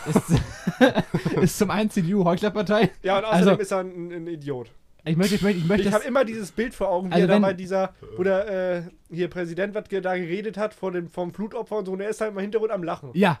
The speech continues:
Speaker 2: Da hätte ich
Speaker 1: unmöglich,
Speaker 2: dem,
Speaker 1: ganz ehrlich. Was ist das bitte?
Speaker 2: Da hätte ich dem so durch den Fernseher eine klatschen können.
Speaker 1: Ja, wirklich,
Speaker 2: Weil das ist
Speaker 1: ganz
Speaker 2: doch
Speaker 1: ehrlich,
Speaker 2: unverschämt.
Speaker 1: das ist so eine Sauerei. Also, und der ist Ministerpräsident, das darfst du
Speaker 2: Ja.
Speaker 1: auch nicht vergessen, ne?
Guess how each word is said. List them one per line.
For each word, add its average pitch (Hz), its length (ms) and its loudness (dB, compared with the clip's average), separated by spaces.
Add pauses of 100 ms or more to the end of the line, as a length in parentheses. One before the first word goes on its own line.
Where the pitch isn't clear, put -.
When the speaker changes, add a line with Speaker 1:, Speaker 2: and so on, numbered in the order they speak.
Speaker 2:
Da - 80 4
hätte 226 160 6
ich - 40 8
Speaker 1:
unmöglich, 233 360 6
Speaker 2:
dem, - 20 -6
Speaker 1:
ganz 220 240 2
ehrlich. 208 260 2 (140)
Was 208 180 0
ist - 160 -6
das 247 160 2
bitte? 139 420 -4
Speaker 2:
Da 180 100 0
hätte 226 160 2
ich 233 100 -10
dem 233 160 -6
so 240 160 -4
durch 269 160 -8
den 220 80 -8
Fernseher 233 520 -4
eine 214 180 -4
klatschen 240 400 -4
können. 170 260 -6
Speaker 1:
Ja, 202 220 4
wirklich, 233 100 2
Speaker 2:
Weil 185 80 0
das 185 120 2
ist 214 40 2
Speaker 1:
ganz 196 60 2
Speaker 2:
doch 226 80 2
Speaker 1:
ehrlich, 220 180 2
Speaker 2:
unverschämt. 143 460 -4 (180)
Speaker 1:
das 196 140 -4
ist - 240 -8
so 262 180 4
eine 226 380 4
Sauerei. 180 340 2
Also, 170 160 0 (220)
und 170 140 -4
der 160 100 -2
ist 160 100 -6
Ministerpräsident, 123 800 -6
das 123 100 -8
darfst 156 180 -2
du 247 40 0
Speaker 2:
Ja. 196 80 -2
Speaker 1:
auch 143 40 2
nicht 117 120 -4
vergessen, 107 380 -8
ne? 156 180 -6